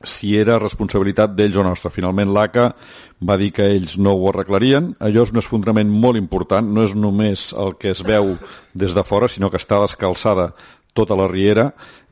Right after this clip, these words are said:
i la reparació puja aproximadament uns quaranta-cinc mil euros. Així està pressupostada. Ho teníem, tenim el pressupost, ho teníem previst tirar endavant amb el, amb alguna partida del,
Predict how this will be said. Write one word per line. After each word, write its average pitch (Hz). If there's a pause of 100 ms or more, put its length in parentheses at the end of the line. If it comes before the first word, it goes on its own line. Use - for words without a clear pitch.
(120)
i 110
la 113
reparació 101
puja 104
aproximadament 101
uns 101
quaranta-cinc 92
mil 101
euros. 87
Així 92
està 104
pressupostada. 90
Ho 78
teníem, 101
tenim 104
el 90
pressupost, 120 (360)
ho 98
teníem 101
previst 98
tirar 95
endavant 95 (560)
amb 98
el, 92 (720)
amb -
alguna 92
partida 98
del, 90